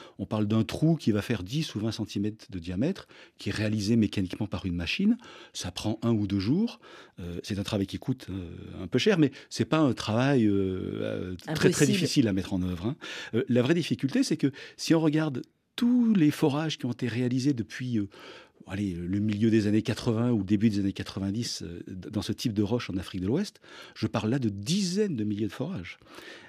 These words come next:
Speaker 1: Euh, donc un grand nombre, eh bien on s'aperçoit que quarante pour cent d'entre eux, donc, euh, à peine moins, euh, que, que la moitié, sont des forages qui sont abandonnés, soit parce qu'ils sont complètement secs, soit parce qu'ils délivrent tellement peu d'eau qu'on ne peut pas les exploiter. Donc ça montre bien l'ampleur de la difficulté,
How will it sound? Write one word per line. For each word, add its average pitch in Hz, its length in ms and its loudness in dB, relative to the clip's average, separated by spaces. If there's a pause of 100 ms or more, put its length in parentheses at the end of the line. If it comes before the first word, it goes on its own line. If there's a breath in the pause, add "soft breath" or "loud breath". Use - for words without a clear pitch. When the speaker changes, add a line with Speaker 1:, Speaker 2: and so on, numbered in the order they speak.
(160 loud breath)
Speaker 1:
Euh, 87 240 -12
donc 85 220 -10
un 87 60 -6
grand 87 200 0
nombre, 170 240 0 (280 loud breath)
eh - 20 -10
bien 135 120 4
on 143 40 -4
s'aperçoit 120 420 -4
que 180 140 -2 (160)
quarante 185 380 -2
pour - 160 -8
cent 117 160 -6
d'entre 110 240 -2
eux, 269 160 0
donc, 110 240 -4 (160)
euh, - 40 -16 (120)
à 110 100 -2
peine 120 240 4
moins, 131 440 4
euh, 95 340 -6
que, - 80 -10
que - 120 -8
la 95 100 0
moitié, 107 360 -2 (380 loud breath)
sont - 180 -4
des 113 80 4
forages 160 300 -2
qui - 80 -4
sont 104 240 -2
abandonnés, 135 500 0 (180)
soit - 240 0
parce 156 140 -6
qu'ils 135 140 0
sont 127 160 -2
complètement 156 560 -2
secs, - 340 -10 (380 loud breath)
soit 185 240 -2
parce - 160 -2
qu'ils 127 100 0
délivrent 123 300 2
tellement 208 420 4
peu 135 160 4
d'eau 175 160 6
qu'on 240 140 -6
ne 110 40 -4
peut 107 100 -2
pas 131 100 -2
les 117 160 -2
exploiter. - 400 -12 (680 loud breath)
Donc 123 200 2
ça - 180 2
montre 190 340 4
bien 165 200 4
l'ampleur 139 360 0
de 123 60 -2
la 110 80 -2
difficulté, 107 600 -8